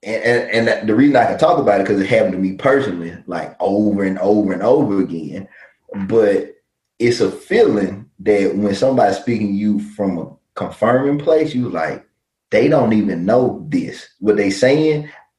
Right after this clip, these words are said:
I haven't even talked to them yet." But they come to me with the thing, either how I was feeling or what I prayed about.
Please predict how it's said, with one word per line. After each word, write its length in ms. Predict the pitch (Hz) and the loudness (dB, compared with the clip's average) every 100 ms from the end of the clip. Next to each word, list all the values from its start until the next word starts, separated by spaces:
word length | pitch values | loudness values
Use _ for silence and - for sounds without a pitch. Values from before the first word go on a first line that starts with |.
| 107 | -2
I 100 | 131 | 2
haven't 260 | 147 127 | 4 4
even 220 | 120 104 | 2 0
talked 320 | 101 127 123 113 | 2 2 2 0
to 60 | |
them 240 | 98 98 87 | 0 0 -2
yet." 280 | 82 85 - | -6 -8 -12
But 160 | 98 104 | -2 2
they 160 | 117 120 | 2 0
come 340 | - 175 190 | 2 2 2
to 120 | 185 123 | 0 -2
me 280 | 120 107 | 0 0
with 180 | 98 113 | 0 0
the 80 | 95 95 | 0 -2
thing, 600 | 120 135 131 120 120 - - _ | 0 2 0 -2 -4 -10 -20 _
either 240 | 120 117 - | 0 2 2
how 240 | 101 101 | 2 0
I 40 | |
was 140 | - - | -2 -8
feeling 460 | - 190 185 170 | -2 2 4 2
or 140 | - 214 | 2 2
what 120 | - | 2
I 80 | - | 0
prayed 420 | - 160 160 165 | 0 2 2 2
about. 520 | 147 147 156 156 143 | 2 4 4 2 0